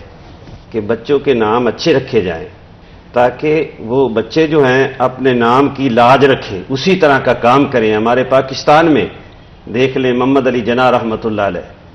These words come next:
जिन्हें हम कायदे आज़म बानी पाकिस्तान के नाम से जानते, उनका नाम मोहम्मद अली था।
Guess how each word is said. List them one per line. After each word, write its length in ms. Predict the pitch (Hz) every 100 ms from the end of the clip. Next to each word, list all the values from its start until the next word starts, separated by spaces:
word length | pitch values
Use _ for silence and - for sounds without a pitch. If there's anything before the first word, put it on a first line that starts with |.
| - - - - - -
जिन्हें 260 | 107 131 139
हम 240 | 127 127
कायदे 400 | - 131 131 131
आज़म 420 | 127 127 117 147 - - - - - - - - -
बानी 380 | 123 143 160 180
पाकिस्तान 680 | 160 156 156 147 160 165 170
के 100 | 156
नाम 240 | 139 139
से 180 | 139 147
जानते, 360 | 123 127 113 143
उनका 260 | 135 135
नाम 260 | 131 131 139
मोहम्मद 400 | 127 113 131 120
अली 180 | 113 98
था। 260 | - 87